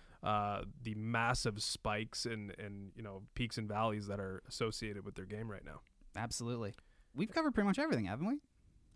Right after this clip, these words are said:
Speaker 1: I think so.
Speaker 2: Wow. We really
Speaker 1: Is there
Speaker 2: are.
Speaker 1: anything else we need to get into here?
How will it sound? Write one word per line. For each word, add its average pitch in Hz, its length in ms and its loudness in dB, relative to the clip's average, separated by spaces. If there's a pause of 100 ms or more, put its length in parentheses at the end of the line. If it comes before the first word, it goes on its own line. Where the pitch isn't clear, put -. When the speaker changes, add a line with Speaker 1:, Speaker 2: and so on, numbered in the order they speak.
(300)
Speaker 1:
I - 40 -14
think 220 200 -2
so. 110 380 0 (420)
Speaker 2:
Wow. 175 300 0 (200)
We 156 120 4
really 180 280 8
Speaker 1:
Is 170 60 8
there 135 80 10
Speaker 2:
are. 131 40 10
Speaker 1:
anything 147 280 6
else 143 220 2
we 135 80 4
need 127 180 4
to 123 80 0
get 110 220 2
into 123 400 0
here? 85 180 -8